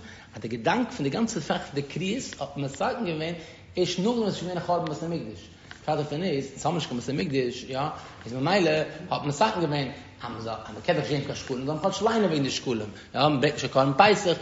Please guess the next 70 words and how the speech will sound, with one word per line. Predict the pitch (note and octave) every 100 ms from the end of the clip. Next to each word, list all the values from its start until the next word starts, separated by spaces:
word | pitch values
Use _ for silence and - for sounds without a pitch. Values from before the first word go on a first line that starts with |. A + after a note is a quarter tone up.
| - -
sondern | F#3+ G3+
alleine | A#3+ G3
mit | D#3
den | C#3
anderen | C3+ B2+
Sachen. | A#2+ A#2+ G2+ F#2+ -
Ja, | A2+ C#3 - - - -
er | B2+
sucht | C#3+
nicht | A#2
die | A#2
Werte, | A2+ G2+ D3+ E3+
aber | A2
der | A#2
Levisch, | B2 B2+ B3 E3 - - - -
der | - A#2+
Levisch | C#3 A3 -
in | C3
der | B2
Mishnah | B2+ D#3
Bride, | D#3 A#3+ F#3 E3+
sei | E3+ F3
suchen | F3+
schon, | D3 C#3+
wenn | C3+
der |
Schalom | D3+ D3 C3
Punis | C#3 A#2+
der | A2
Verseini. | A2 A2+ G2+ F#2+ - - - -
In |
dem | B2+ D3
ist | -
es |
ein | A2+
bisschen | B2+ A#2+
interessant, | A2+ B2+ A#2+
der | -
Chiddush, | E3+ A2+ - - - - -
weil | G#2+ - - -
wie, | C#3+ -
wie | A#2+
geht | C#3 D3+
ran, | C#3+ B2+
was | -
Schule | - C#3+
im | A#2+
Schalom | C#3 B2+
Punis | - B2
der | A2
Verseini? | G#2+ D3 C3+ G#2+ G2 -
Das | A#2 G#2+
ist | -
der | B2+
ganze | C#3 - D3+
Point | - D#3 -
in |
der | A#3
Schule | - C3+ D#3+
ist, | C#3 C#3 - -
sie | -
können | C#3+ C3
kaufen, | D#3+ C3+
nehmen | C3 C3
einen | B2
Korb, | F3 A2 A2
wie |
kommt | C#3+ C#3
das | A#2
heran? | C3 D3